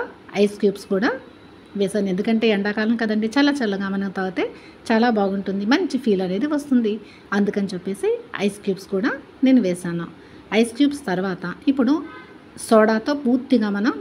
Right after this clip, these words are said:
గ్లాసును నింపేయచ్చు. నేను ఇక్కడ వాటర్నే యూజ్ చేస్తున్నానండి, సోడాను యూజ్ చేయలేదు. కానీ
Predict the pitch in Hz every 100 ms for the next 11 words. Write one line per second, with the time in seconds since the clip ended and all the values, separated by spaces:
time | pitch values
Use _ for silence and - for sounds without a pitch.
0 | 285 180 185 254 269 180 175 165 156 170
1 | 202 240 247 262 320 330 196 196 196 214
2 | 226 285 208 - 180 - 196 190 208 370
3 | - 185 185 202 180 175 190 185 185 240
4 | 262 349